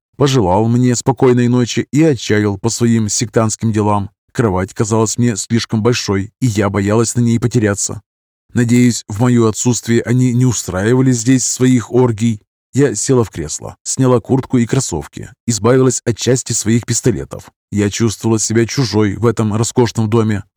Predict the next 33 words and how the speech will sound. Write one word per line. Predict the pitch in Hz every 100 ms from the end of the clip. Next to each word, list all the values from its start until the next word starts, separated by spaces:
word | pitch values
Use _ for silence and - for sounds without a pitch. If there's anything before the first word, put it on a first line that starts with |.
| _ _
Но | 123 110
это | 117 127
была | 78 107 120
ерунда | 123 135 143 117 92 90 -
по | 123
сравнению | - 120 127 123 110
с | -
тем, | - 117 120
что | - - 113
я | 95 123
оказалась | 135 117 113 117 123 117
чужой | - - 143 127 101 107 -
в | 95 -
этом | 135 113 - 117
мире. | 127 85 60 - _ _
А | 107
в | 110
том, | - 120 117
в | -
котором | - 127 123 113
я | 117 113
была | 117 113
рождена, | 113 92 101 92 101 -
царила | - - 107 110
война, | 110 127 117 95 95 _
которая | - 123 131 123 117
никогда | 127 135 160 135 120 107
не | 101
меняется | 101 95 117 123 - -
и | 143
никогда | 135 135 160 151 131 101
не | 95
заканчивается. | 107 113 107 95 - 65 - - -